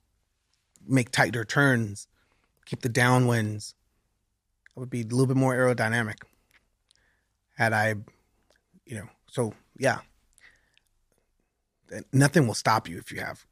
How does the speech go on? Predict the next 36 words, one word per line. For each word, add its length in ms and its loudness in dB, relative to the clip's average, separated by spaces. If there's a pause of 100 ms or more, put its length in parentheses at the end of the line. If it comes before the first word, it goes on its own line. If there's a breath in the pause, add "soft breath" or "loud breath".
kids, 280 -6
probably 300 -6
just 160 -12
gonna 140 -14
motivate 460 -12
you 60 -14
more. 280 -16 (100)
But 140 0
I 40 -2
couldn't 240 -4
see 160 -8
that 180 -8
back 280 -14
then. 140 -20 (1200)
Um, 640 -4 (800)
but 100 6
I'm 160 6
gonna 160 4
be 180 4
an, 160 2 (100)
uh, 340 6
awesome 320 2
dad 340 0
when 120 -10
I'm, 260 -8 (100)
when 140 -8
I'm 140 -6
a 40 -8
dad. 380 -10 (2250)
But 160 6
I 200 6
wanna 300 2
be 160 2
a 60 6
full-time 440 2
dad. 300 -10